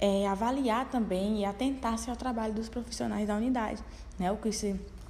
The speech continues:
o que torna importante o treinamento dessa equipe, né, pra que eles estejam cientes e estejam, é, de acordo, né, pra fazer as suas atividades corretamente.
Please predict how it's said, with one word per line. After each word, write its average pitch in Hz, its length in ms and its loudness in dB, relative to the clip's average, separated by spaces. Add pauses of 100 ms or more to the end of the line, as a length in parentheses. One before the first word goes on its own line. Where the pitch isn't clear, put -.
(300)
o 226 100 4
que 220 100 4
torna 202 260 4
importante 226 760 0 (340)
o 226 80 4
treinamento 240 560 2
dessa 208 300 2
equipe, 202 380 -2
né, 190 140 -2
pra 196 160 -4
que 190 140 -2
eles 202 180 0
estejam 190 340 -2
cientes 208 680 -2 (340)
e 226 160 2
estejam, 196 500 2 (300)
é, 180 340 4
de 196 120 2
acordo, 214 480 2
né, 226 280 2
pra 196 140 -2
fazer 202 480 2
as 226 100 0
suas 214 160 -2
atividades 190 720 0
corretamente. 214 720 0